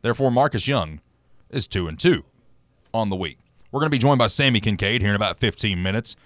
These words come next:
We're gonna be breaking down what all's happening in college basketball, what all's happening with this court case, which is, uh, where Tennessee's filed a restraining order against the N C double A, essentially. Uh, that is going on today, and we should know something about that. I don't know if we'll know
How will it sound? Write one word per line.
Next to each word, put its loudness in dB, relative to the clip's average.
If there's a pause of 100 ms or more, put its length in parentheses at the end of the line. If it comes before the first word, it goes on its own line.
(160)
We're -10
gonna -2
be -10
breaking -4
down -4
what -2
all's -2
happening -8
in -12
college -4
basketball, -6
what 2
all's 0
happening -6 (300)
with -8
this -2
court 0
case, -6
which -4
is, -2 (360)
uh, -2
where -2
Tennessee's 0
filed 2
a 2
restraining 0
order 4
against -2
the 2
N 0
C -2
double -6
A, -10 (880)
essentially. -4 (480)
Uh, 0
that 2
is 2
going 4
on 6
today, 4 (560)
and -4
we 4
should 2
know 2
something 2
about 2
that. 0 (120)
I -2
don't -2
know 2
if -2
we'll -2
know 2